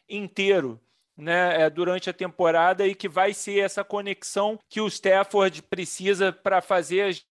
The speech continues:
as big plays? O Robert Woods tem um pouco desse potencial,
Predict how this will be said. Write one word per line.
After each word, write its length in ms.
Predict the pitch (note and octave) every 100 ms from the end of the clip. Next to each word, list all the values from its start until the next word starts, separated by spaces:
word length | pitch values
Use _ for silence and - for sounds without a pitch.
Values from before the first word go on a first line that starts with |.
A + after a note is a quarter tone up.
| - -
as 160 | E3+
big 220 | D#3+ F#3 D3+
plays? 420 | E3 E3 C3 -
O 340 | E3 E3+ E3
Robert 340 | E3 F#3+ G3 F#3
Woods 460 | F3+ G3 B3+ A#3 -
tem 240 | A#3 B3
um 80 | A#3
pouco 320 | - A#3 A#3
desse 220 | G#3 G#3 -
potencial, 880 | G3+ G3 G#3 - F#3+ F#3+ A3+ G#3